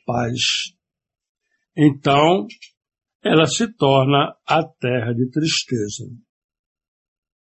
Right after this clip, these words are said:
Na Idade de Ouro, eles são completamente sem vícios,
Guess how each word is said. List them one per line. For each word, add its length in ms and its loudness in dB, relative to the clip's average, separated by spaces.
Na 220 4
Idade 540 4
de 100 4
Ouro, 580 2
eles 340 4
são 340 2
completamente 1120 4
sem 280 4
vícios, 960 0